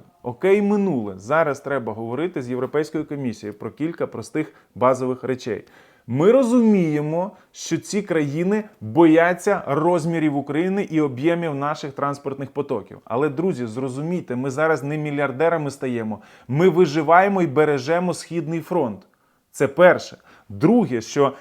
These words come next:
запит на ліцензії дуже правдивий, чесний і правильний. Але, друзі, ми зараз в війні, нас заблоковане море. Було б нас море, ми б до вас і не заїжджали. Третє, ми бачимо, що це підбурює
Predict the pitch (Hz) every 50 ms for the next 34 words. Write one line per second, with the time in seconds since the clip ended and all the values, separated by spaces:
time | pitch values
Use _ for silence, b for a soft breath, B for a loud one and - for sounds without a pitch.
0 | B B - 101 104 135 180 202 214 - - 202 175 143 - - - 127 139 151
1 | 165 170 170 160 - - - _ _ _ _ _ _ _ _ _ _ _ _ _
2 | _ - 139 143 156 151 - 196 208 214 202 151 165 175 151 131 147 208 190 170
3 | 185 - - 160 156 143 131 135 170 208 214 190 190 175 180 - 180 190 196 190
4 | 196 180 170 165 170 175 185 185 170 147 135 120 117 120 120 123 120 113 135 180
5 | 208 175 143 147 135 143 180 180 156 175 170 175 143 123 131 139 151 165 170 175
6 | 180 147 139 156 151 131 127 156 143 131 139 147 147 - 175 196 185 185 180 175
7 | 175 156 151 160 165 185 208 196 175 139 113 101 92 b b b b b b b
8 | b b b b - 110 143 165 202 226 233 226 190 185 180 175 175 180 196 233
9 | 247 226 180 160 175 185 160 151 185 180 185 190 180 185 185 175 175 175 160 151
10 | 175 170 170 160 139 147 175 170 160 135 110 95 95 - _ b b b b b
11 | b b b b _ _ - 165 196 220 214 185 - - 139 123 123 139 151 135
12 | 120 156 170 185 202 196 - 202 180 165 - - 147 - - 175 185 185 185 160
13 | 147 123 120 120 156 185 180 170 170 165 160 151